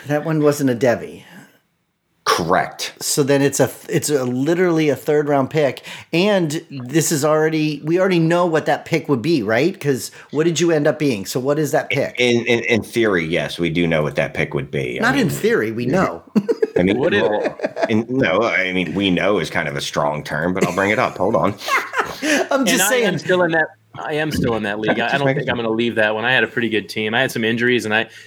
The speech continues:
Speaker 3: I actually wanna stick around and see what next year brings. It was pretty fun, that one.
Speaker 1: I
Speaker 3: Um, you know, I'm the, um, Barry Sanders team,
Speaker 1: Yeah.
Speaker 3: but, um,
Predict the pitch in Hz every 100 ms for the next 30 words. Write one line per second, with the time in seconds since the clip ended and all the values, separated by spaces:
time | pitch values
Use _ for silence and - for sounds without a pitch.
0 | - 120 127 - 127 120 104 - 127 113
1 | 101 101 104 98 - 107 98 107 104 -
2 | 98 104 104 185 220 - - 415 226 -
3 | 123 110 98 101 101 104 104 98 101 101
4 | 95 _ _ 123 143 135 131 - - -
5 | 135 113 110 104 - 131 143 143 - 123
6 | 127 117 101 - - 110 104 110 - -
7 | 107 131 - - 123 117 117